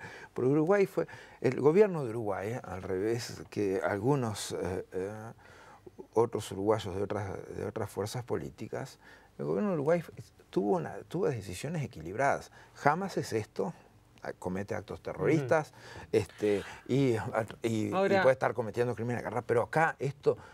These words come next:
Speaker 1: yo no puedo ser indulgente con la muerte de, de, de
Speaker 2: Hay
Speaker 1: quince niños en la
Speaker 2: algunos,
Speaker 1: escuela.
Speaker 2: hay algunos
Speaker 1: Eso
Speaker 2: que
Speaker 1: es
Speaker 2: dicen,
Speaker 1: in-,
Speaker 2: "Ah, el mi-,
Speaker 1: inconducente.
Speaker 2: el ministro ahora abre una embajada en Palestina, manda, manda al, al embajador para allá,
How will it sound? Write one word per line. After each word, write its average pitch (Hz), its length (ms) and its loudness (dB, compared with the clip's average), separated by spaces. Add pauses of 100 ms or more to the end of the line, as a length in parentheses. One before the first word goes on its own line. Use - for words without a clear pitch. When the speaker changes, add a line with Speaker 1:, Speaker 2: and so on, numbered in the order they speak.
(200)
Speaker 1:
yo 117 160 -2
no 123 100 -2
puedo 110 160 0
ser 120 160 0
indulgente 113 540 -4
con 107 120 0
la 85 100 -8
muerte 95 300 -2
de, 80 180 -4
de, 85 180 -6
de 85 260 -8
Speaker 2:
Hay 254 160 4
Speaker 1:
quince 262 120 8
niños - 0 -
en - 0 -
la 240 60 4
Speaker 2:
algunos, 262 380 2
Speaker 1:
escuela. 143 340 4
Speaker 2:
hay 285 160 4
algunos 269 240 4
Speaker 1:
Eso 139 60 4
Speaker 2:
que 233 80 8
Speaker 1:
es 233 60 6
Speaker 2:
dicen, 233 260 4
Speaker 1:
in-, 254 60 6
Speaker 2:
"Ah, 247 220 8
el 226 80 6
mi-, 226 80 6
Speaker 1:
inconducente. 220 760 2
Speaker 2:
el 220 80 4
ministro 254 420 4
ahora 233 160 8
abre 202 140 4
una 185 140 2
embajada 175 520 4
en 160 120 -2
Palestina, 202 960 2
manda, 175 360 6
manda 165 480 6
al, 139 140 2
al 139 200 2
embajador 143 460 2
para 131 180 4
allá, 196 360 4